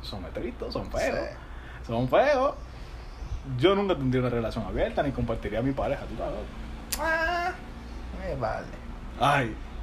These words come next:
Speaker 2: No, mentira.
Speaker 1: <laughs>
Speaker 2: Ahora, si nos sentamos en la mesa del diálogo a repartir una buena suma de dinero.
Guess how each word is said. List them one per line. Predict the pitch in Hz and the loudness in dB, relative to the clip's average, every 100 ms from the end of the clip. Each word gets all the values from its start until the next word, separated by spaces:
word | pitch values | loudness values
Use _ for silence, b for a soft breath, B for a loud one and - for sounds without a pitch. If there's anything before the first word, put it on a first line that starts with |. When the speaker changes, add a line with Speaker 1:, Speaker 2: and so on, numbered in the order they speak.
| - | -2
Speaker 2:
No, | 139 | 0
mentira. | 127 120 120 107 - | 0 0 -2 0 8
Speaker 1:
<laughs> | 175 - - 214 202 165 147 131 | 10 10 10 10 12 10 6 6
Speaker 2:
Ahora, | 139 170 156 147 147 | 10 10 10 8 6
si | - 151 | 4 2
nos | 151 | 2
sentamos | 151 143 147 165 | 4 4 6 6
en | |
la | 156 | 4
mesa | 160 160 | 4 8
del | 156 151 | 8 8
diálogo | 185 190 180 156 | 8 8 8 8
a | 147 143 | 8 6
repartir | 135 131 127 143 | 4 2 0 0
una | 139 | 0
buena | 139 127 | 2 0
suma | 123 127 | 0 2
de | 127 123 | 4 2
dinero. | 165 185 180 | 2 2 0